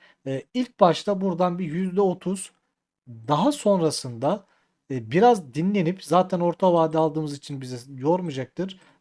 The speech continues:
Daha sonrasında yüzde altmış, yetmişlere varan bir yükseliş yaşatabilir. Lakin bunda da kırk beş seviyelerinin altındaki kapanışlarda stop olmayı düşünebiliriz.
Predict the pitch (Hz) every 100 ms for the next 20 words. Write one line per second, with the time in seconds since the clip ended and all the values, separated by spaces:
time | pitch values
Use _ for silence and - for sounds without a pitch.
0 | - 247 233 180 165 - 202 185 170 180
1 | 175 208 - 156 156 175 - 175 180 156
2 | 139 127 127 127 - 120 - 143 156 165
3 | 156 170 190 _ _ _ - 175 220 190
4 | 170 185 - _ _ - 196 220 185 185
5 | 190 - 160 - 202 202 - 160 147 143
6 | 135 135 160 165 156 143 - 156 156 143
7 | 143 151 190 - - 180 - 143 143 190
8 | 170 - 143 190 143 131 117 101 -